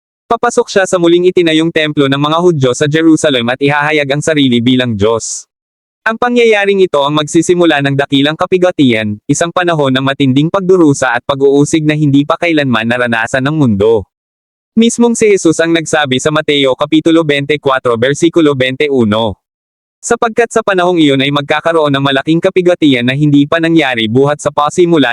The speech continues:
ng sanlibutan hanggang ngayon, at hindi na mauulit pa." Bagaman ang kapigatian ay hindi limitado sa Judea, doon ito magsisimula. Kaya naman ang unang tagubilin ni Jesus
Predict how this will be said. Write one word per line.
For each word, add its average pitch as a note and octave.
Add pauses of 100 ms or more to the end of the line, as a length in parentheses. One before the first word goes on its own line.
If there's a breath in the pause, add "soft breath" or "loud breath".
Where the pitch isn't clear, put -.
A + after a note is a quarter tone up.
ng C3
sanlibutan C#3
hanggang B2+
ngayon, C3
at D3+
hindi E3+
na E3+
mauulit C3
pa." A2+ (640)
Bagaman A#3
ang A3+
kapigatian F3
ay C#3+
hindi D#3+
limitado E3+
sa D#3+
Judea, B2
doon D3
ito D#3
magsisimula. C3+ (800)
Kaya A#3
naman A3
ang G3+
unang F3
tagubilin D3+
ni C#3+
Jesus C#3+